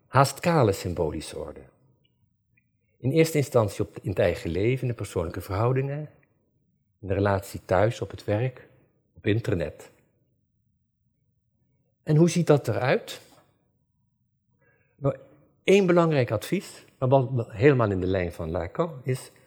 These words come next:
nul op request kunnen verdragen. Dat was eigenlijk de kern van zijn werken trouwens ook. Nul op request laten verdragen.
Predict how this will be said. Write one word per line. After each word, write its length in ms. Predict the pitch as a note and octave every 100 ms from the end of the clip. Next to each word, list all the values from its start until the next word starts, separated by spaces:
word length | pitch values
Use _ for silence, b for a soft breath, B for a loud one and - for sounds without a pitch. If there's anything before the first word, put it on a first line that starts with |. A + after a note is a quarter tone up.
| b b _ -
nul 360 | C3 D#3+ A#2
op 160 | F#2+ G2
request 460 | F2+ - G2 - -
kunnen 200 | D#2+ -
verdragen. 580 | - - D2 - - - _ _ _ _ _ _ _ _ _ _ b b b b
Dat 140 | - C3+
was 120 | C#3
eigenlijk 320 | F3 C3 B2+
de 80 | C3
kern 120 | C3
van 140 | B2
zijn 140 | G#2 G#2
werken 280 | A2+ A2 A2
trouwens 340 | G2+ F#2+ F#2
ook. 260 | - C#2 - - - _ _ _ _ _ _ _ _ _ _ -
Nul 280 | G#2+ A2
op 120 | G#2+ -
request 400 | E2+ F2 D2+ -
laten 300 | D#2+ - E2
verdragen. 480 | - - C#2+ C#2+